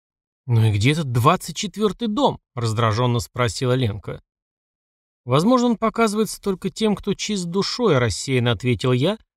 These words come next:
разглядывая довольно обшарпанный дом номер двадцать два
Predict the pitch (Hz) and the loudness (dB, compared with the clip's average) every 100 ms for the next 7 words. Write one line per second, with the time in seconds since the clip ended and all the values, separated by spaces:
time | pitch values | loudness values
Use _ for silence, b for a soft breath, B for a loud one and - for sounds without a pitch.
0 | - 135 120 120 139 147 135 127 131 131 | -2 0 0 0 0 2 2 2 2 2
1 | 127 - - 131 - 127 123 120 135 131 | 0 0 0 0 0 0 0 2 2 4
2 | 127 127 120 131 117 160 156 156 110 - | 2 2 2 0 0 -4 -4 0 0 -2